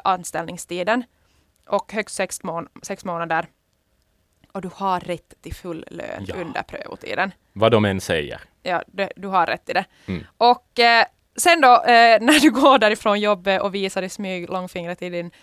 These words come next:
Speaker 1: icke-trevliga chef, eh, så fråga ändå innan <laughs> efter ett arbetsintyg,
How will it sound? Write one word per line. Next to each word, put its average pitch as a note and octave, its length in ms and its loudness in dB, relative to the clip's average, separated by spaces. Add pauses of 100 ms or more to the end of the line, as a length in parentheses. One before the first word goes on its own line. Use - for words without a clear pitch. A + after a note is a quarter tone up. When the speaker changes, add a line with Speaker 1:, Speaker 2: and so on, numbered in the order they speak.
(280)
Speaker 1:
icke-trevliga F3+ 680 -8
chef, A#3 500 -2
eh, F#3+ 220 -8 (200)
så F#3 600 0 (200)
fråga A3+ 500 2
ändå F3 460 -4
innan G#3 480 0 (120)
<laughs> - 120 -6
efter B3 380 2
ett C4 220 2
arbetsintyg, C4 1300 2